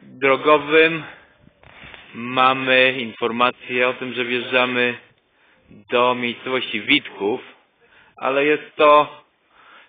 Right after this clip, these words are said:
zwykłe poświadczenie nieprawdy, ponieważ, y, już zaraz po wojnie przywrócono historyczną nazwę Wódka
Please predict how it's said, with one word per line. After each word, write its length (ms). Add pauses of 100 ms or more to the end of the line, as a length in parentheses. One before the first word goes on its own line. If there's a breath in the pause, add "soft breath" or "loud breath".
(100)
zwykłe 340
poświadczenie 680
nieprawdy, 800 (140)
ponieważ, 480 (1700 soft breath)
y, 80 (280)
już 200 (800)
zaraz 240 (100)
po 80
wojnie 680 (180)
przywrócono 680
historyczną 840
nazwę 440
Wódka 680